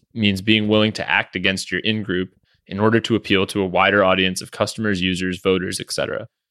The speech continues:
Professional opportunities come from loose ties, but spending time cultivating your loose ties means less time nurturing your close relationships. You may say, "Well, of course there's people who choose to do fifty percent happiness and fifty percent achievement,"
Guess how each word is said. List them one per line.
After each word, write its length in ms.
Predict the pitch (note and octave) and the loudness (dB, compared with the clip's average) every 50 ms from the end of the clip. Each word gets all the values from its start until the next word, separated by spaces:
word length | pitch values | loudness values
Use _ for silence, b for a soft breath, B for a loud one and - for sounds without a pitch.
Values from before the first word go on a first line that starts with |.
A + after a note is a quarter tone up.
| _ _ _ _ _ - | _ _ _ _ _ -4
Professional 420 | C3 - - D3+ D#3+ D#3+ D#3+ C3+ | -2 2 4 2 4 4 2 2
opportunities 640 | B2+ A#2+ - A2 G2+ B2 A2+ A2 G#2 G2+ G2+ F#2+ - | 2 2 2 -2 -2 -2 -2 2 2 2 2 2 0
come 200 | - - A#2 A2 | -2 -2 -2 -2
from 160 | - G2 F#2+ | -2 -4 -2
loose 200 | G2+ G#2+ A2 - | 0 0 0 0
ties, 400 | - - A2 G2 F2 F2 F2+ - | 0 0 2 2 2 0 -2 -6
but 160 | - - G#2 - | -8 -10 -10 -4
spending 300 | - - B2 B2+ C#3+ C#3 | 0 0 2 2 2 0
time 260 | - C3+ A#2 A2+ G#2+ | 0 2 2 2 0
cultivating 640 | G#2 - - A2+ A2+ - G2+ G#2+ G#2 G2+ G2+ G2 F#2+ | -2 -2 -2 -2 0 0 2 2 2 2 2 -2 -4
your 180 | F2+ G2 G2 F#2+ | -4 -6 -4 -2
loose 240 | F#2+ G#2 G2+ - | -2 -2 -2 -2
ties 340 | - - G2+ F#2+ F#2+ F#2+ F2+ | 0 0 2 2 2 2 0
means 280 | F#2+ F#2+ F#2+ F2+ E2+ G2 | -2 -2 -4 -4 -2 0
less 240 | G2+ G2+ G#2 - - | 2 2 2 0 -2
time 440 | - A2 G2+ G2 F#2+ F#2 F#2 F2+ - | 0 0 2 2 2 0 -2 -6 -8
nurturing 400 | - G#2 G2 G2+ - - G2 F#2 | -4 -2 -2 0 0 0 -2 -2
your 120 | F2+ F#2 F2+ | -4 -4 -4
close 280 | - G2 F#2 F2+ - | 0 -2 -2 0 -2
relationships. 760 | F#2 F2+ F2+ F#2 - - - - - - - - - - - _ _ _ _ _ _ _ _ _ _ _ _ _ - | -4 -4 -4 -4 -6 -8 -10 -8 -8 -10 -8 -10 -12 -12 -12 _ _ _ _ _ _ _ _ _ _ _ _ _ -2
You 100 | A#2+ A#2 | 0 4
may 140 | C3+ D#3 D#3+ | 4 4 4
say, 300 | D3+ - B2+ A#2 A2+ A2 | 4 4 4 4 4 4
"Well, 500 | G#2+ G#2 G#2+ G#2 G2+ G2+ G2+ F#2+ - _ _ - - | 4 4 6 6 6 6 4 2 0 _ _ -10 -10
of 100 | - - | -8 -2
course 280 | - D3+ C#3+ B2+ - - | 4 4 4 4 4 2
there's 160 | A2+ G#2 - | -2 -2 0
people 320 | - - A2+ G2 G#2+ G2+ | 0 -2 -2 0 0 0
who 120 | F#2+ G#2+ F#2+ | 0 0 -2
choose 320 | - - A2 G2+ G2 F#2+ | -2 0 0 0 0 0
to 100 | - - | -4 -4
do 180 | F#2+ G2 F#2+ F#2+ | -2 -2 -2 0
fifty 260 | - - A#2+ - - | 2 0 0 0 -2
percent 300 | F#2+ G2 - - G2+ F2 | -8 -6 -2 -2 0 0
happiness 420 | F#2+ G2 F#2+ - F#2+ F#2+ F#2+ F#2 - | 2 0 0 -2 -4 -8 -6 -8 -8
and 100 | G2+ G2 | -8 -4
fifty 240 | - B2 A2 - G#2+ | -2 -2 0 -2 -4
percent 280 | F#2 - - - G2 F#2 | -6 -4 -2 -2 0 0
achievement," 480 | F2+ - - F#2+ F2 E2+ F2 F2+ - | 0 -2 -2 -2 -4 -4 -10 -12 -14